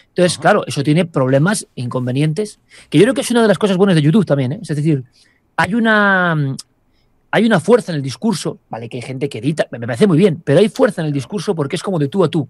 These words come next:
Speaker 1: Me da la impresión en YouTube, a mí, ¿eh?
Speaker 2: Espontáneo.
Speaker 1: Que soy,
Speaker 2: Ujú.
Speaker 1: exacto,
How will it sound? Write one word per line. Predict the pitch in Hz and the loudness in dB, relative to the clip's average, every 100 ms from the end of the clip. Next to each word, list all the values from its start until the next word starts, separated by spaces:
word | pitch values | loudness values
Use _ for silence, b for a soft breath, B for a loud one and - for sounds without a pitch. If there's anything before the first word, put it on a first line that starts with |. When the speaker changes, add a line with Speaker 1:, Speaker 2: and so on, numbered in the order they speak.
| - | -4
Speaker 1:
Me | 139 | 0
da | |
la | 185 | 2
impresión | 220 208 165 196 | 0 0 0 0
en | 180 | 0
YouTube, | 170 208 | 2 2
a | 147 | 4
mí, | 190 | 2
¿eh? | |
Speaker 2:
Espontáneo. | 143 160 131 107 - - | 2 2 0 -8 -12 -8
Speaker 1:
Que | 139 | -6
soy, | - 185 | -2 0
Speaker 2:
Ujú. | - | 0
Speaker 1:
exacto, | 175 180 - | -2 -4 -4